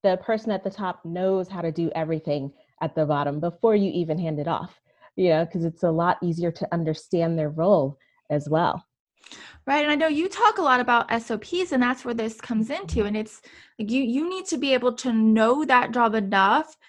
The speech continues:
Speaker 2: that you can have an S O P on it. And of course,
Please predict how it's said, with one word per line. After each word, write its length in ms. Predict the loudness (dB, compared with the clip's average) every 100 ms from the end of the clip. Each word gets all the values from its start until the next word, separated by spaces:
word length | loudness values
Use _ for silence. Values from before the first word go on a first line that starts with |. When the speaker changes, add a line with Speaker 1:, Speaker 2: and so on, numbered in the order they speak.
| _ _ _
Speaker 2:
that 380 | 2 6 6 4
you 260 | -2 0 -2
can 640 | -2 0 2 2 2 0 -4 _
have 420 | -10 0 6 6 6
an 120 | 0
S 200 | -2 -4
O 100 | -6
P 240 | -4 -2
on 180 | -2 -4
it. 80 | -2
And 120 | 2
of 160 | 2 0
course, 400 | -4 0 2